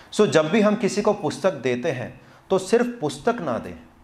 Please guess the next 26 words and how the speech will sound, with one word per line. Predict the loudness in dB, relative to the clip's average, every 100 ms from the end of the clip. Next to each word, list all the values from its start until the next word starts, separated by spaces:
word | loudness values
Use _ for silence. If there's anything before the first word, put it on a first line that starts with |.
| -20 -20 -20 -20 _ _ _ -20 _ -20 -20 -20 -20 -20 -20 -20 -18 -14 0
उसको | 0 4 4 4 2 0 -6 -16 -20 -20 -2
अगर | 2 2
time | 2 0 2 2
है, | -2 -4 -4 0
अगर | 0
समय | 0 0 0 0
है | 2 0
आपके | 0 -2
पास | -4 -2 0 0 -2 -4
में, | -2 -2 -8 -20 -6 0
तो | 2
उसको | 2 -2 -2 -2 -2
पुस्तक | -2 -6 -2 -2 -2
खुलवा | 0 4 4 2
करके | -2 -6 -6 -8 -10 -20 -20 -4 0
एटलीस्ट | 0 2 0 0 -12 -2
थोड़ा | 2 4 2
सा | 0 -2 -2
एक | -4 -2
दो | -2
पंक्ति | -2 -4 -4 -8
उसको | -8 -6
पढ़वाइए | -6 -4 -4 -4 -6 -8 -10 -16 -20 -20 -20 -20 -20 -20 -20 -20 0
और | 4 4
उसको | 4 2
कहिए | 2 2 2 2